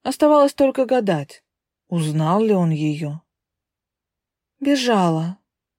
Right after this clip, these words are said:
Чистая правда, между прочим. Ильер ведь не удосужился уточнить, где именно она оказалась. «Значит, речь о дороге».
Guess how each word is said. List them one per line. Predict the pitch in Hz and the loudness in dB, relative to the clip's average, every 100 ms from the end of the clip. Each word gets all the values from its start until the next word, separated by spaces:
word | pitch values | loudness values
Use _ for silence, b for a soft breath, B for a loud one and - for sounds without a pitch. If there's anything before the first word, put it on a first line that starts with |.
| _ _ _ _ _ | _ _ _ _ _
Чистая | - 170 - 156 175 | -4 -4 -2 -2 0
правда, | 269 277 208 214 | 2 0 0 -2
между | 214 220 220 | -2 -4 -6
прочим. | 220 247 233 - 233 226 _ _ _ _ _ _ _ - | -4 -2 -2 -4 -10 -12 _ _ _ _ _ _ _ -2
Ильер | 220 202 170 151 | 2 2 2 0
ведь | 160 151 | -2 -4
не | 170 | -2
удосужился | 165 165 - 262 320 320 254 | 0 0 0 0 0 0 0
уточнить, | 208 190 180 - 165 143 - _ _ - | -2 0 -2 -4 -6 -6 -12 _ _ -10
где | 220 226 269 185 | -6 0 2 2
именно | 165 156 156 151 | 2 -2 -2 -4
она | 156 151 | -4 -4
оказалась. | 156 175 156 151 143 147 - _ _ _ _ _ _ _ | -4 -4 -2 -4 -6 -10 -18 _ _ _ _ _ _ _
«Значит, | 175 175 170 170 - | -2 0 0 -4 -6
речь | 123 196 - | -6 -2 0
о | |
дороге». | 160 160 160 160 185 | 2 4 4 2 0